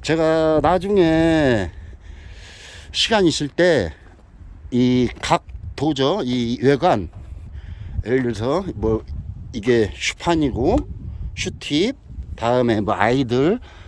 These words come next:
다음에 슈프-, 스프로겟, 시그맨, 다음에 스-, 상부로라, 하부로라, 그런 거에 대해서 전체적으로 한번 설명을 한번 해드릴게요. 왜냐면은 이제 처음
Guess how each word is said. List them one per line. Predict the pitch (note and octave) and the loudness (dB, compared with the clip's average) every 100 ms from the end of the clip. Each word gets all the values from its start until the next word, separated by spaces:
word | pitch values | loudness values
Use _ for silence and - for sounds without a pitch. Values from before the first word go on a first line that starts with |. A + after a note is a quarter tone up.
| - | -6
다음에 | - A2+ | 0 0
슈프-, | G#2+ E3+ - - - | 0 -4 -8 -16 -16
스프로겟, | - - E3+ D#3+ C3+ D#3 A3+ - - - | -14 -2 2 4 6 4 2 -4 -12 -6
시그맨, | - F#3 F3+ E3 F3 A3+ - - - - - - | -4 2 4 6 4 2 -4 -14 -20 -20 -20 -4
다음에 | G#2+ A2 | -2 0
스-, | G#2 - - - - _ | -2 -4 -16 -20 -20 _
상부로라, | - - E3 D#3+ D3 A#2+ A#2 | -8 -2 0 0 2 4 2
하부로라, | G2+ C#3+ C#3+ C#3+ A#2+ A#2 G2 - | 2 -4 -2 -2 0 0 0 -4
그런 | - C#3 F3+ | -4 0 2
거에 | D#3 C#3+ | 2 2
대해서 | B2+ A2 | 2 0
전체적으로 | G#2+ C#3+ E3 D#3+ C3 A2+ | -4 -2 -2 -2 -2 -4
한번 | G2+ | -6
설명을 | G#2 F3+ G3+ F#3+ D3+ F3 A2+ - - - - - | -4 -4 0 0 0 0 -2 -10 -20 -20 -20 -10
한번 | - D#3 D3+ | -6 -2 0
해드릴게요. | F#3 F3+ - G#2+ | 0 0 0 0
왜냐면은 | A#2+ B2+ A#2+ B2+ E3 - - - - - - | 0 0 0 0 -2 -6 -18 -18 -18 -16 -10
이제 | G#2+ | -4
처음 | - G3 G3+ D#3+ D3 | 0 2 2 0 -2